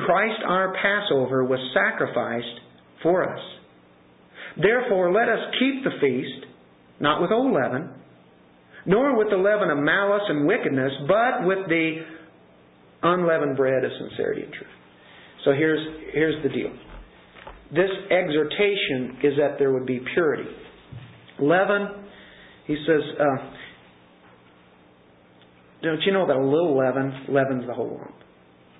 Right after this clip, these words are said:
You're glorying in this, you're puffed up in all of this, and you're prideful about all the different things. Don't you know? Here's how sinful it is.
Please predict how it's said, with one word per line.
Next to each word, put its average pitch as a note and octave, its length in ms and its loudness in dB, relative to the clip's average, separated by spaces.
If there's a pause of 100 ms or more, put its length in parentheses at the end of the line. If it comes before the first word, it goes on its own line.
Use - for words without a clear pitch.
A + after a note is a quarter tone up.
(840)
You're A3 220 2
glorying F#3+ 420 2
in F3+ 60 2
this, F3+ 180 2
you're A3 200 0
puffed F#3+ 340 0
up F3 200 4
in F3 100 0
all E3+ 240 2
of D#3 80 0
this, D#3+ 320 0
and D#3+ 100 -4
you're E3+ 120 0
prideful D#3 540 0
about D3+ 300 2
all D3+ 260 4
the D3 80 2
different D3+ 300 0
things. C#3 260 0 (1080)
Don't D#3 160 -6
you A#3 140 -2
know? E3+ 420 -4 (100)
Here's B3 200 0
how F3 200 -2
sinful D3+ 340 -2
it - 120 -6
is. - 80 -14